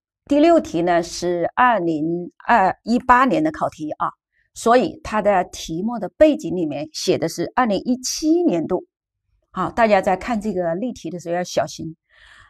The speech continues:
我们这个题呢，它谈的是一七年度财报的审计。好，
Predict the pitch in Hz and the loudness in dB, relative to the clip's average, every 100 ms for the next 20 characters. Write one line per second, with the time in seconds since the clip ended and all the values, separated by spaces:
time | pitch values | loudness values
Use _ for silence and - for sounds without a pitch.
0 | _ - 208 240 254 277 277 185 185 185 | _ -2 2 4 6 4 6 6 6 6
1 | - 220 220 - 165 185 180 175 170 - | 2 -4 -4 -6 -4 -4 -6 -4 -4 -6
2 | - 226 208 247 226 160 165 165 - - | -6 -6 -6 -4 -2 -2 -4 -8 -8 -8
3 | 170 156 - 135 - 156 - _ _ _ | -8 -10 -12 -14 -14 -14 -14 _ _ _
4 | 92 | -12